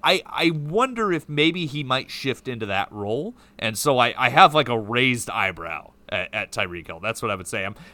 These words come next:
probably not spending a first round pick on him. Still liking him, but I might liken him to, like, a rich man's Tyler Lockett instead of a bona fide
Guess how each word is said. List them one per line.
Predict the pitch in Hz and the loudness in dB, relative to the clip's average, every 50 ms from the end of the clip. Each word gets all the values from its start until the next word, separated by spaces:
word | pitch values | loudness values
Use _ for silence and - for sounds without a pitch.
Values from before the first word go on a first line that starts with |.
| - - | -8 0
probably | - 151 147 156 151 | 4 6 6 6 6
not | 151 156 139 | 4 2 -2
spending | - 160 156 156 156 | 0 -2 0 0 0
a | 143 | -2
first | - 156 151 139 147 | 0 -2 -2 0 0
round | 156 151 143 | -2 -2 -2
pick | 165 156 151 | -4 -4 -2
on | 151 151 151 | -2 -4 -4
him. | 151 147 - 196 - - | -4 -8 -10 -16 -20 -14
Still | - - - - - 233 262 294 | -10 -8 -8 -4 0 2 2 4
liking | 269 277 262 240 - 170 143 | 4 4 2 2 2 -2 -2
him, | 127 123 120 113 110 | -2 0 -2 0 2
but | 120 123 | 4 4
I | 131 135 | 4 4
might | 139 156 190 196 - - - - _ - _ - | 4 4 2 2 2 0 -10 -20 _ -20 _ -14
liken | 123 135 135 139 147 160 156 - 165 143 | -10 -6 -2 0 2 2 2 0 -2 -2
him | 131 139 139 135 127 123 117 | 0 -2 -2 -2 -2 -4 -6
to, | - 127 | -4 -2
like, | 113 107 107 - | 0 0 0 -2
a | 110 | -4
rich | 104 95 107 123 123 - - | -6 -4 -4 -4 -4 -4 -6
man's | 123 117 113 110 98 - | -4 -4 -4 -4 -4 -6
Tyler | - - 113 110 101 104 98 | -2 2 2 2 2 0 -2
Lockett | 92 107 113 107 98 - 110 95 92 - - - - - - | 0 0 2 2 2 0 -2 -2 -4 -4 -8 -18 -20 -16 -10
instead | - 117 113 - - - - 120 113 107 | -8 -6 -6 -6 -4 0 2 2 2 2
of | 101 95 92 92 - - - | 0 0 -2 -4 -6 -8 -8
a | 110 117 101 | -6 -6 -6
bona | 92 - _ - 127 117 117 104 98 | -6 -6 _ 0 0 0 0 -2 -4
fide | 95 - - 113 101 98 95 92 90 90 82 | -6 -2 0 4 4 4 4 4 2 0 -4